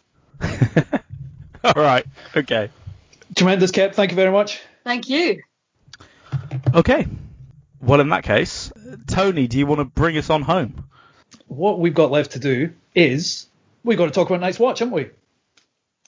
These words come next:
Speaker 2: Or we could just not bother talking about Night's Watch at all. Because, frankly, who gives a fuck about Night's Watch?
Speaker 1: I mean, they're neutral.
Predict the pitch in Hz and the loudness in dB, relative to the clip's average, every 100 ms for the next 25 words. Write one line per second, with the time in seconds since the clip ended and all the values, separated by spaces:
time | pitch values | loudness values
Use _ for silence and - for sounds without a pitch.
0 | _ 247 208 147 202 208 _ 180 208 185 | _ 0 2 2 0 -4 _ -6 -4 -2
1 | 208 214 165 190 202 147 127 123 131 135 | -2 -2 0 0 0 -2 -2 -2 0 0
2 | 143 123 120 160 - _ _ _ _ _ | 0 -2 -2 -6 -8 _ _ _ _ _
3 | 156 180 156 180 170 123 151 - _ _ | 2 2 2 2 2 0 -2 -10 _ _
4 | 175 233 247 262 247 160 131 117 101 - | -4 -2 -2 -2 0 2 0 -4 -8 -14
5 | - _ _ _ _ 175 196 208 214 196 | -18 _ _ _ _ 0 2 2 2 0
6 | 147 120 175 151 117 107 180 - 95 104 | -2 -2 0 0 0 -2 -2 -4 -4 -4
7 | 165 | -6